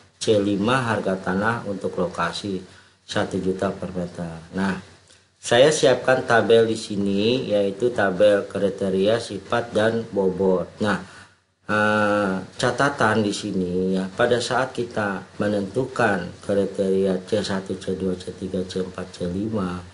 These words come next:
eh, adalah, eh, kita menanyakan pada orang yang memahami kondisi lokasi di,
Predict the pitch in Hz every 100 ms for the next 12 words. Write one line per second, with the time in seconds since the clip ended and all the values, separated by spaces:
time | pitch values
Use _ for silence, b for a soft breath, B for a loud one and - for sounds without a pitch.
0 | B B B _ 104 104 104 92 107 104
1 | 104 127 143 117 107 107 104 101 117 113
2 | 151 139 127 117 113 110 107 143 139 110
3 | 104 113 110 113 127 120 117 113 117 113
4 | 113 110 110 113 127 127 104 101 95 92
5 | - 123 113 107 95 98 95 - 113 98
6 | 104